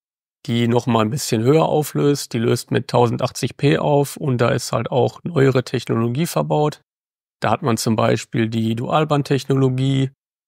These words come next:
äh, was halt Sinn macht, wenn man zum Beispiel in einem Umfeld arbeitet, wo viel Funkverkehr herrscht, dann wechselt die Brille halt automatisch den Kanal und man verliert das Signal oder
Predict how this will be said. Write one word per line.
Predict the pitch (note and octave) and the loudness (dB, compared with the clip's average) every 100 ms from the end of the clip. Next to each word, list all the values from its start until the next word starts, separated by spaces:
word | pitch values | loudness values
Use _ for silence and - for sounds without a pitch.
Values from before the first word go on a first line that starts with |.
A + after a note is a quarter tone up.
| _ _ _ _ | _ _ _ _
äh, | - A2+ | -2 0
was | G#2 A#2 - | 2 0 2
halt | A2+ A2 | 2 2
Sinn | A2+ B2 | 2 4
macht, | A#2 A#2 - - | 4 2 0 -4
wenn | G#2+ | 0
man | A2 | 0
zum | G#2+ G#2+ | 0 -2
Beispiel | A2 A2+ A2 - A#2 A2+ | 2 2 0 -2 -2 0
in | A#2+ | -2
einem | A2+ A2 A2+ - _ | -2 -4 -6 -10 _
Umfeld | - B2+ - A2+ | -2 -2 0 0
arbeitet, | - A#2 A#2 A2+ A#2+ A2+ | 2 4 4 2 -2 -2
wo | A#2+ A2+ | -4 -2
viel | A#2+ A#2+ | -4 -2
Funkverkehr | F3 F3 C#3+ - C#3+ | -2 0 -2 0 2
herrscht, | C#3 C#3 C3+ - B2 | 4 4 2 -2 -2
dann | A2+ A2+ | -2 -2
wechselt | A2+ - A2 | -2 -2 -4
die | - A2+ | -2 -4
Brille | A2+ B2 B2 | 0 2 2
halt | A#2 A#2+ | 2 0
automatisch | C3 A#2+ A#2 A#2 - | -2 0 -2 -2 -4
den | A#2 | -4
Kanal | A2 A2 B2+ C#3+ D3 | -2 0 2 2 0
und | D3+ C3 | -2 -2
man | C3+ A#2 A2+ | -2 -2 -4
verliert | - A#2 B2 | -4 -4 -2
das | A#2 G#2+ - - | -4 -6 -10 -16
Signal | - - B2 A#2+ B2 | -18 -4 2 2 2
oder | A#2 A2+ | -2 -2